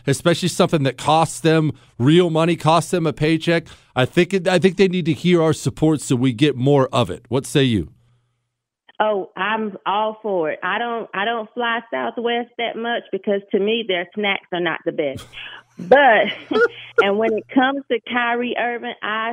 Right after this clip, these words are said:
Speaker 2: support him one hundred percent. When you look at LeBron James being a prostitute for China, and you look at all these other guys just, you know, bending over and, and doing what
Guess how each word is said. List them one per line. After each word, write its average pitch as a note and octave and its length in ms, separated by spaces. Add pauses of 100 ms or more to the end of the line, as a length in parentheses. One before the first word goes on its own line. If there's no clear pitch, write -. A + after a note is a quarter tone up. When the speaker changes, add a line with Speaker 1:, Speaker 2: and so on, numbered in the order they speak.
Speaker 2:
support G#3+ 460
him F#3+ 340
one G#3+ 240
hundred G#3+ 320
percent. F#3 460 (240)
When F#3 140
you G#3 180
look B3+ 280
at C4 220
LeBron G#3 680
James A3 520 (340)
being G#3 240
a G3+ 60
prostitute G#3+ 680
for A3+ 100 (120)
China, G#3+ 400
and F3+ 240
you F#3 100
look A#3+ 220
at B3 100
all A3+ 240
these A3+ 300
other G#3+ 240
guys G#3 380 (120)
just, G#3 200 (420)
you A3+ 140
know, E3 340
bending A3+ 400
over A3+ 340
and, F3+ 400
and E3+ 220
doing A3+ 300
what A3+ 240